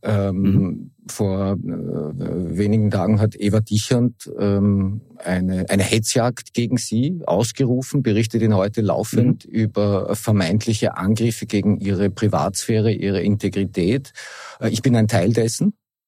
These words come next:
Speaker 1: Und
Speaker 2: Vergewaltigt auch, oder?
Speaker 1: Äh, das,
Speaker 2: Der, der,
Speaker 1: ich
Speaker 2: der
Speaker 1: bin
Speaker 2: schon
Speaker 1: offenbar,
Speaker 2: Vergewaltigung.
Speaker 1: ja, ja, na, ich bin offenbar
Speaker 2: Ja.
Speaker 1: einer jener, die sie, die sie einer Gruppe zurechnet, der, der, die ihnen das Gefühl gibt, vergewaltigt zu werden, genau.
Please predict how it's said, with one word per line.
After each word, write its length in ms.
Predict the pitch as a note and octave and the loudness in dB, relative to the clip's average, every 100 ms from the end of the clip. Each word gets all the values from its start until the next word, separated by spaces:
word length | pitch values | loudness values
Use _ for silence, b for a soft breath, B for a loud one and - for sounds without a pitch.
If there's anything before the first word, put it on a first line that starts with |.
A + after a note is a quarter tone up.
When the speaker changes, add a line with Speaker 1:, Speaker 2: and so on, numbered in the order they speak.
| _ _ _ b b b b b b _ | _ _ _ b b b b b b _
Speaker 1:
Und 160 | A2 | 0
Speaker 2:
Vergewaltigt 800 | G#2 G#2 A2+ G#2+ A#2+ - G#3+ - | 2 2 2 2 0 -4 -6 -6
auch, 420 | - C3+ A3+ A#3+ | -4 -2 -4 -8
oder? 460 | D#3 C3 C#3 A#2+ A#2+ | -6 -2 0 2 0
Speaker 1:
Äh, 60 | A2+ | 0
das, 260 | A2 C#3 | 0 0
Speaker 2:
Der, 100 | - | 0
der, 80 | A2+ | 0
Speaker 1:
ich 60 | D#3 | 2
Speaker 2:
der 60 | |
Speaker 1:
bin 140 | A#2+ F#3+ | 2 4
Speaker 2:
schon 100 | F3 | 2
Speaker 1:
offenbar, 380 | C#3+ C#3 E3+ C#3+ | 2 2 2 2
Speaker 2:
Vergewaltigung. 540 | A#2+ A2 G#2 B2 D3 | 0 -2 0 2 2
Speaker 1:
ja, 120 | D#3+ | 4
ja, 200 | D#3+ E3+ | 4 2
na, 160 | E3 C3 | 2 0
ich 140 | C3+ | 0
bin 160 | - C#3 | -2 0
offenbar 380 | B2+ - C#3 G#2 | 0 0 0 0
Speaker 2:
Ja. 80 | |
Speaker 1:
einer 180 | B2+ D#3 | 0 2
jener, 480 | D3 B2+ B2+ D#3+ D#3 | 2 2 2 2 2
die 160 | C3+ C#3+ | 2 0
sie, 180 | C#3 | 0
die 120 | B2+ C3 | 0 2
sie 100 | C#3 | 2
einer 140 | B2+ | 2
Gruppe 360 | - C#3 C#3 C3+ | 0 0 0 -4
zurechnet, 1040 | - C#3+ B2 A#2 A#2 - B2 A#2+ - - | 0 0 2 0 0 0 0 -2 -6 -2
der, 240 | G#2 G#2+ | 2 2
der, 420 | G#2+ G#2+ G2+ G#2+ | 2 0 2 2
die 140 | G#2 B2+ | 2 2
ihnen 160 | C3 | 2
das 160 | A#2+ A2 | 2 0
Gefühl 320 | C3+ - C#3+ | -2 2 0
gibt, 240 | C3+ A2+ - | 0 -4 -2
vergewaltigt 580 | G#2 G#2 F#2+ D#2+ E2+ | 0 0 0 -4 -10
zu 100 | - | -8
werden, 260 | F#2 D#2+ E2 | -6 -6 -8
genau. 280 | - - | -10 -10